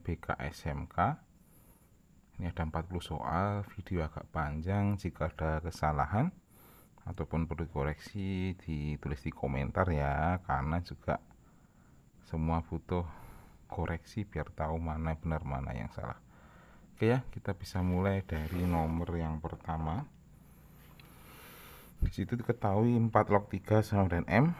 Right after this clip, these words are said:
Kemudian nilai enam puluh empat log satu per tiga berapa? Ya, langkah berikutnya yaitu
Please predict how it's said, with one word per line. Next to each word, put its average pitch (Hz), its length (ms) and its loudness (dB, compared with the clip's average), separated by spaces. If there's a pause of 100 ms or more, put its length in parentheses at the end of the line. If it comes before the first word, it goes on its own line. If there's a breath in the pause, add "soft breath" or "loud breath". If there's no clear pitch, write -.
(960 loud breath)
Kemudian 92 560 6
nilai 98 480 8
enam 101 240 8
puluh 101 240 4
empat 107 240 6
log 101 240 4 (320)
satu 101 320 4
per - 240 -4
tiga 101 320 0
berapa? - 480 -2 (880)
Ya, 82 160 2
langkah 87 480 -2
berikutnya 82 960 0
yaitu 92 640 0